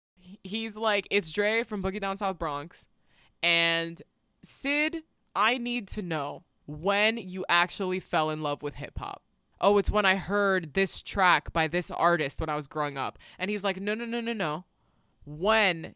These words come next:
did you fall in love with hip hop?" And Sid kind of, like, gets it.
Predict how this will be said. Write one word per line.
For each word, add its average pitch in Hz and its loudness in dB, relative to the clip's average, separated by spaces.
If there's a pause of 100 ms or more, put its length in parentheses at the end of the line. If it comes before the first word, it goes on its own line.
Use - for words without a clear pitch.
did 180 2
you 170 -2
fall 175 4
in 165 -4
love 143 -2
with 151 -4
hip 143 -4
hop?" 104 -8 (640)
And 180 2
Sid 214 2
kind 190 0
of, 170 -2
like, 165 0 (340)
gets 175 0
it. 131 -2